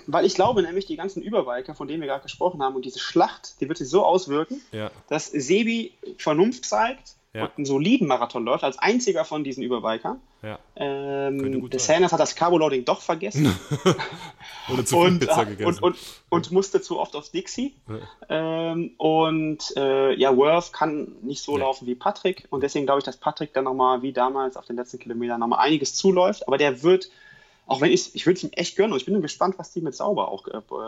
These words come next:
Speaker 1: ähm, entwickelt haben da, mit Swiss Side und so einem Canyon. Da kommt vielleicht noch was Aerodynamisches, vielleicht eine Kleinigkeit. Aber ich, kla-, also ich kann mir auch nicht vorstellen, dass, wenn es schwer wird, dass er auf dem Rad da, die Lücke wird da sein, glaub ich.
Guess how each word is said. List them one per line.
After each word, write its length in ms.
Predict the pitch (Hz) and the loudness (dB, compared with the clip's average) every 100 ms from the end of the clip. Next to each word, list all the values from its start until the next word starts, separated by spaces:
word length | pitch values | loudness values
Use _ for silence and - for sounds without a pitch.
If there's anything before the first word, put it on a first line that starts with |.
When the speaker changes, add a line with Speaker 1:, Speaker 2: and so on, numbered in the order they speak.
| 113 113 | -6 -8
Speaker 1:
ähm, 100 | 110 | -8
entwickelt 380 | 113 113 117 - | -10 -8 -8 -4
haben 180 | 113 113 | -4 0
da, 160 | 123 | -2
mit 160 | 151 123 | -2 -6
Swiss 220 | - - | -2 -2
Side 220 | - 135 | 0 0
und 80 | 131 | 0
so 60 | 127 | -2
einem 60 | |
Canyon. 460 | 117 151 156 151 147 | -4 -4 -2 -2 -4
Da 100 | - | -6
kommt 240 | 123 160 | -4 -4
vielleicht 200 | - 120 | -2 -4
noch 80 | 123 | -4
was 100 | 117 | -6
Aerodynamisches, 720 | 127 123 120 143 175 170 147 | -4 -4 0 0 0 0 -8
vielleicht 260 | - 151 147 | -4 -6 -6
eine 80 | 139 | -8
Kleinigkeit. 640 | 147 143 - 143 139 135 _ _ _ - - | -6 -6 -6 -8 -6 -8 _ _ _ -20 -6
Aber 220 | - 135 | 0 0
ich, 140 | - - | 0 -6
kla-, 220 | - - | -6 -4
also 140 | - 135 | -4 -4
ich 80 | |
kann 140 | - 147 | -4 0
mir 100 | 127 | 2
auch 40 | |
nicht 120 | 131 | 2
vorstellen, 420 | - 135 127 123 120 | 0 -2 2 2 2
dass, 420 | 117 - - - | -4 -6 -8 0
wenn 100 | 127 | 0
es 100 | 120 | 2
schwer 280 | - 135 127 | 2 2 4
wird, 160 | 123 | 2
dass 100 | 120 | 0
er 120 | 123 117 | -2 0
auf 180 | - | 0
dem 80 | - | -4
Rad 260 | 110 123 - | -4 -4 -2
da, 420 | 117 117 117 117 _ _ _ | -2 0 -2 -4 _ _ _
die 160 | 127 | -4
Lücke 320 | 135 165 - 127 | 2 2 2 2
wird 160 | 131 | 4
da 160 | 120 123 | 4 0
sein, 180 | 101 95 | -2 -6
glaub 220 | - - | -8 -8
ich. 200 | - | -10